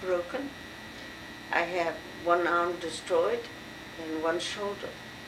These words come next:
And then my teeth went into the head. They had to bring them down with, I was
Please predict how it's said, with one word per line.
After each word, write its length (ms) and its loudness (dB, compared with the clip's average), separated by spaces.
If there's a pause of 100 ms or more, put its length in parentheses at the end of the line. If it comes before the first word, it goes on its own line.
(180)
And 160 0
then 400 4 (680)
my 160 6
teeth 540 -2 (320)
went 200 4
into 260 -4
the 140 4
head. 320 2 (240)
They 120 4
had 220 0
to 80 -4 (500)
bring 240 6
them 180 6
down 360 6 (600)
with, 400 0
I 80 4
was 300 -2